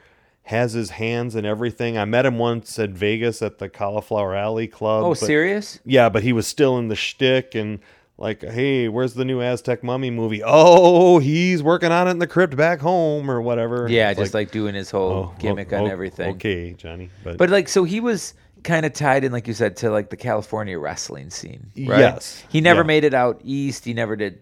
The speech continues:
Speaker 1: No,
Speaker 2: south. He never did
Speaker 1: no.
Speaker 2: anything. He was just, like, very much out
Speaker 1: And
Speaker 2: there.
Speaker 1: I don't know that he was even a, I mean, I know he was also involved in that incredibly strange wrestling that was there for a while.
Speaker 2: Yeah.
Speaker 1: But, like, there's not any footage of Johnny Legend managing at ringside. He was just
Speaker 2: Right.
Speaker 1: always, like, a,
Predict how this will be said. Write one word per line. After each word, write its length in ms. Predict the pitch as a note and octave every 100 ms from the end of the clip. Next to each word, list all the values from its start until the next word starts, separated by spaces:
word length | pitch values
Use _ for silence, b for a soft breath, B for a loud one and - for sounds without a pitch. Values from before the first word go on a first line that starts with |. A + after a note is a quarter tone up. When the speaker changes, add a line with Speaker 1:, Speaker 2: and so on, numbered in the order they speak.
| -
Speaker 1:
No, 200 | C#3+ C#3+
Speaker 2:
south. 220 | A2+ A2
He 80 | A#2
never 180 | B2+ B2
did 80 | C3+
Speaker 1:
no. 100 | A#2
Speaker 2:
anything. 260 | F#2+ A#2+
He 100 | A2+
was 100 | A2
just, 200 | A#2+ G#2
like, 180 | A2+ G2+
very 240 | G2 G#2+ A2
much 220 | G#2+ G#2
out 120 | F2+
Speaker 1:
And 120 | D#3
Speaker 2:
there. 60 | D3+
Speaker 1:
I 60 |
don't 300 | D3+ F3 D3+
know 180 | D#3+ D#3+
that 140 | D3 A#2+
he 100 | C#3
was 180 | C3 C3
even 260 | C3 B2
a, 260 | A#2 G#2+ G2+ G1+ - _ -
I 60 | B2+
mean, 180 | C3
I 100 | B2
know 140 | C3+ C#3
he 60 | C3+
was 120 | A#2+
also 260 | B2 C3
involved 360 | A#2 G#2+ A2+ G#2
in 80 | G#2
that 120 | E2+
incredibly 460 | G2 A#2 G#2+ G2+ G2
strange 500 | - G#2+ G#2+ A#2 G#2+
wrestling 460 | A2 G#2+ - A2+
that 100 | A2
was 120 | G#2 G#2
there 200 | A2 G#2+
for 160 | A2
a 60 | G#2+
while. 160 | G#2 G#2+
Speaker 2:
Yeah. 380 | G#2+ G2+ F#2+ F2 -
Speaker 1:
But, 160 | C3 B2+
like, 240 | C3+ B2+
there's 220 | D3 B2
not 260 | D#3 D3+ C3+
any 220 | C3+ B2+
footage 480 | - C#3 C3 A#2+ G2
of 400 | A2 G#2 F2 -
Johnny 340 | G#2+ G#2 G#2+ G#2
Legend 480 | G2 G#2 G2+ F#2
managing 480 | F2+ F2+ F#2+ F2 F#2
at 140 | F#2 E2+
ringside. 640 | F#2 F#2 - F#2 F2 F2
He 120 | E2 B2+
was 160 | B2+
just 180 | B2+ A2+
Speaker 2:
Right. 120 | G#2
Speaker 1:
always, 340 | A2+ A#2+ A#2 A#2
like, 220 | G#2 G2
a, 220 | G#2